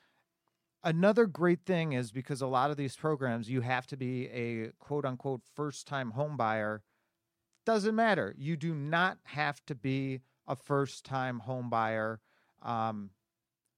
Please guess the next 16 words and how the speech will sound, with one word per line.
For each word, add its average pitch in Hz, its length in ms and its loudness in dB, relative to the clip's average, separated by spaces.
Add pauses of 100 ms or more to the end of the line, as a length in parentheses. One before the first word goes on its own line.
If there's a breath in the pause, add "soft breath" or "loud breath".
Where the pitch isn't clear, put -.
(220)
you 139 220 0
have 139 240 0
to, 170 80 -6
y-, 135 260 -12
it 139 240 -4
has 151 300 0
to 156 100 -8
be 147 160 0
a 131 80 0
three 156 680 -4
to 143 120 -10
five 139 480 -2
percent 139 560 -6
down 120 560 -2 (480)
loan. 123 600 -2 (520)
Um, 113 680 -2